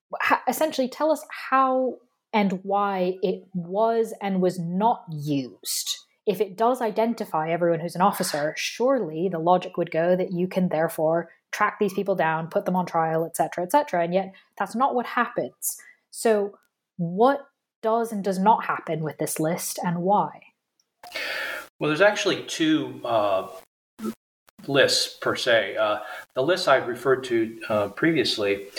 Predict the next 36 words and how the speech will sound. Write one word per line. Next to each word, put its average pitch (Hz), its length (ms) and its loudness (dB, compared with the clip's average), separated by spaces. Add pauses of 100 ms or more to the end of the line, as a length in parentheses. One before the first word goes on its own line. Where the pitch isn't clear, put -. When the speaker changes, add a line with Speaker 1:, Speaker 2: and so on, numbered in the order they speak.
(260)
Speaker 2:
was 123 140 -2
actually 156 480 2
a 117 100 -2
file 120 840 2
that 104 160 2
was 104 160 -2
used, 113 500 2
uh, 104 320 0
a, - 40 -10 (200)
like 113 180 2
a - 60 -12
three 156 300 0
or 127 80 0
four 123 320 -2
page 113 280 -4
file. 110 540 0
It's - 120 -14
called 127 260 4
a - 40 -2
central 123 440 2
card 113 420 -2
file 90 480 -2 (680)
that, 113 360 0
uh, 110 200 0
had 135 220 -2
a 131 40 -2
lot 139 180 2
of - 120 0
information 113 800 -2
about 107 800 -2 (160)
each 131 420 -2
officer, - 540 2 (300)
where 139 180 2
they 139 140 -2
had 127 180 0
served, 117 640 0